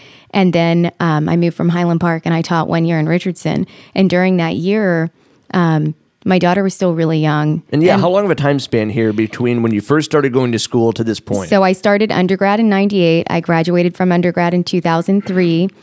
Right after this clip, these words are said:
Speaker 1: Uh, I started working in Lovejoy in two thousand five when I had moved to Dallas, and then I worked there until two thousand seven or two thousand eight. Then I came over to Highland Park, and I worked until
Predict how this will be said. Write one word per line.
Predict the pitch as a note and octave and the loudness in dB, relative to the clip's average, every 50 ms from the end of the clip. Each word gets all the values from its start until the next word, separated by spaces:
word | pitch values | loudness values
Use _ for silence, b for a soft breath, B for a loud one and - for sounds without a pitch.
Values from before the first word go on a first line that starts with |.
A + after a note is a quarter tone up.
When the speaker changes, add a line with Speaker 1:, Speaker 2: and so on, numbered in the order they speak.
| B B B B B B | B B B B B B
Speaker 1:
Uh, | - F#3 | 0 0
I | E3+ D#3+ D#3+ E3 | 2 2 2 0
started | D#3+ - - F#3+ F3+ F3 F3 E3+ | -2 0 0 0 2 2 0 0
working | E3+ F3 E3+ - F#3+ F3+ | 0 -2 -2 0 0 0
in | F3 E3+ E3+ E3 | 0 2 0 0
Lovejoy | D#3+ E3 E3+ - - F3+ F3+ F3+ | 0 -2 -2 -2 0 0 2 2
in | F3 E3+ | 0 -2
two | - - F3+ | -2 -2 -2
thousand | E3 E3+ E3+ E3+ E3+ F#3 F3+ F#3 | 0 0 0 0 0 0 -2 -2
five | - - E3+ E3 E3 D#3+ D#3+ | 0 -2 0 0 0 -2 -2
when | E3 F3 E3+ | -2 -2 0
I | E3 | 0
had | E3 D3+ | 0 0
moved | E3 E3 D#3+ D#3 - | 0 0 -2 -2 -2
to | F3 | -2
Dallas, | F3 E3+ D#3 D3+ D3+ D#3 D#3 E3+ - - - | -2 0 0 0 0 0 -2 -2 -4 -8 -6
and | - F#3 F3 D#3+ D#3+ | -2 0 0 2 2
then | D#3+ D#3 D#3 D#3+ D#3 D#3 | 2 2 0 0 0 0
I | - - | -2 -2
worked | D#3+ D#3+ E3+ E3 D#3+ - | 0 0 -2 -4 -4 -6
there | _ F3 F3 E3 | _ -2 0 0
until | D#3+ D#3+ D3+ - - E3 D#3 D#3 D3+ _ | 0 -2 -4 -4 -4 -4 -4 -4 -6 _
two | - - - - | -16 -16 -10 -6
thousand | F3+ E3 D#3 D#3+ - D3+ D3+ | -4 -4 -4 -4 -4 -6 -4
seven | - D#3 D3+ D3+ | -4 -6 -4 -4
or | D#3 D3 | -6 -6
two | - - - | -8 -8 -8
thousand | D#3+ D3+ D3 D3 D3+ D3 | -6 -6 -4 -4 -4 -4
eight. | C#3+ C#3+ D3 D3 - b b b b b b b b b | -2 -2 -4 -6 -8 b b b b b b b b b
Then | F#3+ F3+ | 0 0
I | F3 E3+ | 0 0
came | E3+ - F#3 F3 | -2 -2 0 0
over | E3+ E3 E3+ E3 | 0 0 0 -2
to | D#3+ | -2
Highland | D#3+ E3 E3 E3 E3+ E3+ D#3+ | -2 -2 0 0 -2 -2 0
Park, | E3+ E3 D#3 D#3 D#3 | 0 0 0 -2 -2
and | - E3 | -2 -2
I | D#3 D#3 | -2 -2
worked | D3+ D#3+ D#3 D3+ D3+ _ _ - | -2 -2 -2 -2 -4 _ _ -4
until | E3 D#3+ - - E3 D#3+ D3+ D3+ D3+ D3+ D#3 D#3+ | -4 -4 -4 -4 -2 -2 0 0 -2 -2 -4 -6